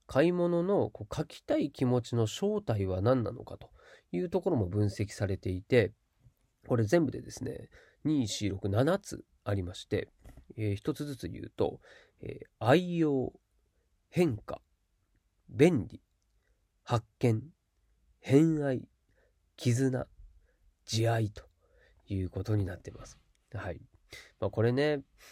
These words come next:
うん、まあ、買った後に、こう、そのものを愛用していると。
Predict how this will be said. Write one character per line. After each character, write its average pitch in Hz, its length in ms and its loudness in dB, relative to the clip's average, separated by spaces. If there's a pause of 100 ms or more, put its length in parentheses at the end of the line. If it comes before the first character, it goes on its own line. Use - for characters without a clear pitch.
(380)
う 110 60 -2
ん、 95 260 -2
ま 107 80 4
あ、 104 40 2
買 135 180 -2
っ - 20 -8 (100)
た 202 140 2
後 131 220 0
に、 101 380 0 (540)
こ 92 220 -8
う、 95 60 -6
そ - 120 -2
の 165 100 2
も 180 140 -2
の 185 140 2
を 98 160 0
愛 160 300 0
用 185 200 -2
し - 80 -14
て - 140 -6
い 139 80 -2
る 113 80 -8
と。 - 100 -20